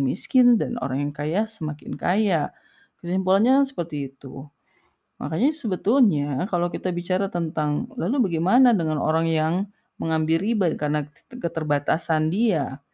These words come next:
Ya mau gimana lagi, orang namanya butuh gitu kan. Jadi, eh, kenapa masalah riba ini menjadi masalah yang berat? Justru adalah karena memfokus pada orang-orang yang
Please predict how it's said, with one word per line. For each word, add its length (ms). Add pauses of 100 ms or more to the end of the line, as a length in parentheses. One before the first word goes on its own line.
(480)
Ya 80
mau 160
gimana 380
lagi, 260
orang 240
namanya 240
butuh 480
gitu 240
kan. 240 (800)
Jadi, 320 (560)
eh, 640
kenapa 480
masalah 400
riba 240
ini 240
menjadi 320
masalah 560
yang 480
berat? 560 (320)
Justru 320 (240)
adalah 560 (560)
karena 200
memfokus 400
pada 240
orang-orang 400
yang 200